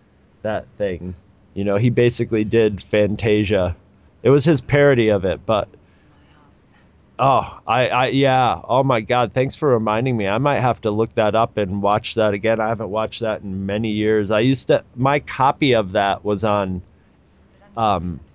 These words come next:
I had to play it off an eight millimeter camcorder because I was in New Orleans, and I'd read about it in the Roger Ebert Guide to Video. And I was like, "I have to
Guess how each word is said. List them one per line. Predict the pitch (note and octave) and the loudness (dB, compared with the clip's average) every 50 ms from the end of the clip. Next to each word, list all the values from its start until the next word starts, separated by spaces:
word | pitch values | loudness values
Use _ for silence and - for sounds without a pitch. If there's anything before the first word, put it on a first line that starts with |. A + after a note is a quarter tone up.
| _ _ _ _ _ _ _ _ _ _ _ | _ _ _ _ _ _ _ _ _ _ _
I | A2 A#2 A#2 | -2 0 0
had | B2+ B2+ B2 | 2 2 0
to | B2 | 0
play | - - C3 C3+ B2 B2+ | -2 0 0 2 4 4
it | A#2+ A#2+ | 4 4
off | A#2 A2+ - A#2 | 2 0 0 -2
an | G#2+ G2 F#2 - | -4 -4 -6 -4
eight | A#2+ A#2+ A#2+ - | -4 -4 -2 -2
millimeter | B2 A#2+ A#2 A#2 A#2 A#2 A#2 A#2 G#2+ A2+ A2 G#2+ G2+ | 0 0 2 2 2 2 0 0 2 2 2 2 2
camcorder | - - - - A#2+ A#2+ A#2+ B2+ - - B2 G#2 G2+ G2 F#2+ F2+ F2 F2+ - _ _ _ _ _ - _ _ _ - | -2 -4 -2 0 0 0 0 -2 0 0 2 2 2 2 0 -2 -2 -4 -8 _ _ _ _ _ -20 _ _ _ -10
because | G#2+ - B2+ A#2+ F#2+ A#2+ | -6 -2 -2 0 2 2
I | A#2 A2+ | 2 2
was | A2+ G2+ A2 | 2 2 0
in | A#2 A2 A2+ | 0 0 0
New | A2+ A2 G#2+ A2 | 2 2 4 4
Orleans, | A2 A#2 B2 B2+ B2 A2+ G2+ F#2+ F2+ F#2+ F#2+ F2+ - - - | 4 4 4 4 4 2 0 -2 -4 -6 -6 -6 -8 -8 -8
and | G#2 G#2 A#2 | -4 -2 0
I'd | A#2 A2 F#2 F2 F2 F#2+ | 0 0 -2 -4 -2 0
read | A#2 B2 C#3 | 2 2 2
about | D3+ B2 A#2+ A#2 A2+ A2+ | 2 2 2 2 2 2
it | A2+ - - | 0 0 0
in | G#2+ A2 | -2 -2
the | A2 G2 | -2 0
Roger | G2+ A2 A2+ B2+ C#3+ C3 E3 E3+ - - | 2 2 2 2 2 2 2 2 2 2
Ebert | D3+ D3+ C#3+ C#3+ F3 F3 E3 - A#2 G2 | 2 2 4 4 4 4 4 0 -2 -2
Guide | B2+ C3 D3 F3 F3 - | 0 2 2 2 2 0
to | G#3 | -2
Video. | F3+ E3+ G3+ F#3+ F3 C#3+ A#2 F#2+ E2+ D#2 C#2 - - - _ _ _ _ _ _ _ _ _ _ | 2 2 2 4 4 4 4 2 2 0 -4 -6 -10 -16 _ _ _ _ _ _ _ _ _ _
And | G#2 A2+ | -4 -2
I | A#2 | 0
was | A#2+ G#2+ | 0 0
like, | A#2 A2+ A2 - | 0 -4 -4 -4
"I | - C#3 F3+ | -2 0 0
have | A#3 C4+ - - | 0 0 0 2
to | E3+ C#3+ C3 B2 A2+ G#2 | 2 4 4 4 2 -2